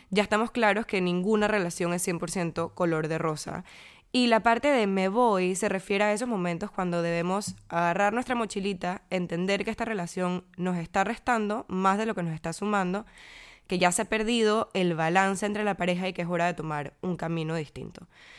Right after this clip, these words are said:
Creo que es súper importante antes de empezar a mencionar las razones por las que nos debemos quedar y las razones por las que ahí no es, que una relación no se debe como que señalar como buena o mala, sobre todo cuando no es una relación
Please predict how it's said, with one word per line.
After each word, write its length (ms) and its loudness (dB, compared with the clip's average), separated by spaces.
Creo 180 4
que 60 2
es 80 2
súper 180 0
importante 500 0
antes 220 0
de 40 0
empezar 600 0
a 120 4
mencionar 520 2
las 160 0
razones 500 -2
por 200 2
las 200 -2
que 100 -4
nos 160 -2
debemos 300 -2
quedar 380 -4
y 100 4
las 160 6
razones 400 0
por 300 -2
las 180 2
que 240 -6
ahí 220 2
no 200 2
es, 300 -2
que 120 6
una 160 6
relación 580 4
no 420 6
se 180 0
debe 280 4
como 220 -2
que 100 -6
señalar 800 2
como 280 0
buena 300 4
o 40 4
mala, 400 0
sobre 300 0
todo 260 2
cuando 300 2
no 260 2
es 220 -2
una 180 2
relación 600 -4